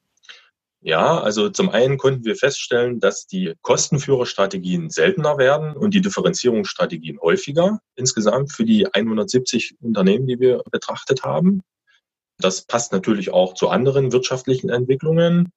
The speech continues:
wo durch Innovationen und so weiter natürlich die Unternehmen versuchen zu differenzieren. Und wir sehen eben einen deutlichen Zusammenhang zwischen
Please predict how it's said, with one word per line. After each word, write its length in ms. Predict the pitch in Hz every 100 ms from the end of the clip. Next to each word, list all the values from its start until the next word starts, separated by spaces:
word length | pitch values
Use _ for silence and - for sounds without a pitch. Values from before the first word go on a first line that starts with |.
| _
wo 240 | - 175 120
durch 380 | 104 107 - -
Innovationen 920 | 110 101 101 95 - 82 101 101 95
und 160 | 95 92
so 100 | -
weiter 400 | 87 190 113 107 _ _ _ -
natürlich 260 | 95 107
die 80 | 95
Unternehmen 400 | 95 87 85 -
versuchen 400 | - 190 202 185
zu 140 | -
differenzieren. 680 | 170 185 - - - 156 160 - _ _ _ _ -
Und 280 | 120 185 180
wir 80 | 131
sehen 360 | 127 131 135
eben 300 | 139 123 123 -
einen 420 | 98 101 104 -
deutlichen 380 | 101 123 123 117
Zusammenhang 720 | 104 92 110 120 117 120 123
zwischen 640 | - - 131 135 123 120